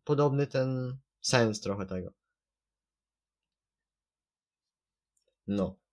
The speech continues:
y, dobra, mm, ja, ja, ja, jadę dalej. Mm, podcasty, no to tutaj ładnie kręcimy teraz na odwrót i mam nadzieję, że będziemy dalej kręcić, tak jak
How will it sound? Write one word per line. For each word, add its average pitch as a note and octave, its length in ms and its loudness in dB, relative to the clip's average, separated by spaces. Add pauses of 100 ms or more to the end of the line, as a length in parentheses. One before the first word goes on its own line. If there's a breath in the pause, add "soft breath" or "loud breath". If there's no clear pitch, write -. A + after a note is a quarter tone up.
(120)
y, G#2+ 340 0
dobra, G2 320 2 (160)
mm, A2 400 -2
ja, C3 140 6
ja, B2 280 4
ja, A#2+ 340 0
jadę A#2+ 220 0
dalej. A2+ 300 2 (380)
Mm, G#2 500 -2 (200)
podcasty, C3 520 2
no A2+ 80 4
to D#3+ 440 4 (280)
tutaj A#2 300 0
ładnie G#2+ 420 2 (160)
kręcimy A#2 440 4
teraz A2 500 0
na A2+ 180 4
odwrót A2 380 2 (320)
i G#2+ 300 -2
mam A2 180 0
nadzieję, A2 420 2
że G#2+ 220 0
będziemy A2 460 2
dalej G#2 260 4
kręcić, A2 500 0 (380 soft breath)
tak A2+ 160 -4
jak - 480 -4